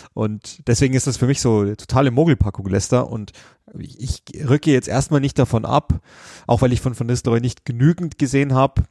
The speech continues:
dass ich jetzt denke, dass der ein absolutes Plus im Abstiegskampf wäre. Ich rück erstmal nicht davon ab, dass ich die, auch da ist meine große Dezemberkorrektur,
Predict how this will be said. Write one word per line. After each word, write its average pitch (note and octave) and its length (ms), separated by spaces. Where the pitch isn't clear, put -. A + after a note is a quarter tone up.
dass - 180
ich A2+ 120
jetzt - 160
denke, B2+ 180
dass A#2 160
der A#2+ 100
ein A#2 60
absolutes A2+ 420
Plus D#3 260
im A#2 100
Abstiegskampf G#2+ 580
wäre. A2 180
Ich A2+ 140
rück B2 140
erstmal B2 280
nicht B2+ 120
davon A#2 200
ab, B2 260
dass A2 180
ich G#2+ 180
die, C#3+ 380
auch A#2+ 240
da B2+ 260
ist - 120
meine A#2+ 260
große B2+ 360
Dezemberkorrektur, C#3 1200